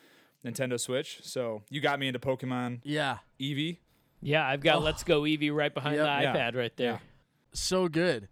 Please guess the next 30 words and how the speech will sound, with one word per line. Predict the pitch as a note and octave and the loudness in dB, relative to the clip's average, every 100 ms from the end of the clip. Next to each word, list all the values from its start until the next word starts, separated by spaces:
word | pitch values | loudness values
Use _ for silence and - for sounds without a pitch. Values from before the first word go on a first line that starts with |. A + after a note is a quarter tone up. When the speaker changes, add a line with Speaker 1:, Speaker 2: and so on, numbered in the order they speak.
| _ - | _ -6
Speaker 2:
So | - A3 F#3 D#3+ - - - | -2 0 0 -2 -8 -16 -8
I | D#3 | -4
beat | C#3 B3+ - | 0 -2 2
that. | F3+ F3 F3 - _ _ _ | 4 6 4 -4 _ _ _
What | D#3 F3+ | 2 6
I | F#3 | 6
need, | F#3 A3 A#3+ - | 6 2 2 2
oh, | F#3 | 4
you | F3+ G#3+ | 6 6
guys | B3 E3+ | 6 4
both | C#3+ G3 G3+ | 6 6 8
have | F#3+ D#3+ | 4 4
Eevee? | E3+ F3+ A3+ A3 _ _ _ _ _ _ | 0 0 -4 -6 _ _ _ _ _ _
Speaker 1:
Yeah. | C3 B2+ G#2 - _ _ _ _ E3+ | -2 -2 -2 -12 _ _ _ _ -4
Speaker 2:
Okay, | F3+ G3 | 4 4
if | D#3 | 4
any | F3+ A3 B3 | 4 4 6
listeners | G#3+ G#3+ A3 A3+ A#3 A#3+ - _ | 8 6 6 4 4 2 -6 _
have | F#3 F#3 C#3+ | 4 4 6
Let's | E3+ G3+ | 4 4
Go | - G#3 F#3+ | 6 6 6
Pikachu, | G#3 G#3+ A3+ - A#3+ A#3+ A#3 _ _ | 2 0 -2 0 0 0 -4 _ _
hit | G3+ B3 | 4 6
me | B3+ A#3 | 6 6
up | G#3+ - - - | 6 2 -8 -2
because | E3+ F#3+ G3+ | 0 6 6
I | F#3+ F#3 | 6 6
need | F#3+ D#3 | 4 2
two | - A3+ G#3 | 4 6 6
Grimers | F3 F#3 F#3 F3 B2 A2+ | 4 4 4 2 0 -4